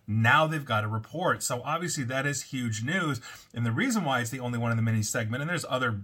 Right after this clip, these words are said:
class actions going on and all of that, but I really wanted to focus on Blackbaud this week because this was one of those ones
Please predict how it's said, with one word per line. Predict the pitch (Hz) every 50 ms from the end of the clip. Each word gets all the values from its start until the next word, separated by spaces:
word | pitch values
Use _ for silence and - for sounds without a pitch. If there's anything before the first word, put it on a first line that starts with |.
| - _ -
class | - - 143 131 117 -
actions | 139 123 117 117 - - 123 113
going | 113 117 110 107 113
on | 147 190 220
and | 190 143
all | 123 117
of | 110 110
that, | 110 110 110
but | 117 113
I | 107
really | 101 101 143 185 214 208
wanted | 196 208 196 170
to | 151
focus | - - 160 156 - 147 -
on | 143 120 113 113
Blackbaud | 131 143 160 165 - - 131 117 107 104 104 104 - - - - - _
this | - 127 120 113 123
week | 120 117 113 113 110
because | - 120 113 110 123 120 117 110 107 - - - - _ _
this | - 117 170 202 202 -
was | 220 160 160
one | 160 165 165
of | 156
those | 147 190 143 120
ones | 120 120 151 160 151 131 113 110 110